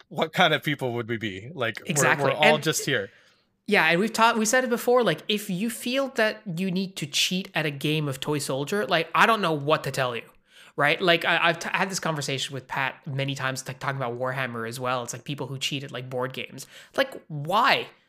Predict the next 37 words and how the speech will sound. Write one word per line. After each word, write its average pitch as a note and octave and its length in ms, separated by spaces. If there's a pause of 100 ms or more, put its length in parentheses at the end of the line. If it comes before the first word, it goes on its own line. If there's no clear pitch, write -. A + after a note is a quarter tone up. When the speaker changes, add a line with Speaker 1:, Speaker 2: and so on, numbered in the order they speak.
(300)
Speaker 2:
What G#3+ 240
exactly A3+ 600
is F#3+ 140
at F3 160
stake C#3 440
that D#3 120
is D#3 120
so G#3 300
important G3 440
for - 100
you? E3 160
Like, E3 240
I D3+ 80
mean, C#3+ 240
I D#3+ 80
just, D3 240
I D3+ 80
just C3+ 240
don't, B2+ 320
and G#3 160
I G#3+ 80
understand E3 480
that, C3+ 260
that C#3 220
some C#3 140
people C#3 400
are, C#3+ 120
are C#3+ 160
wired B2+ 300
differently C#3 380
and B2+ 200
whatever, D#3 420 (200)
but, D#3+ 140
like, D3 180
I E3+ 100
just D3+ 320
personally, D#3 460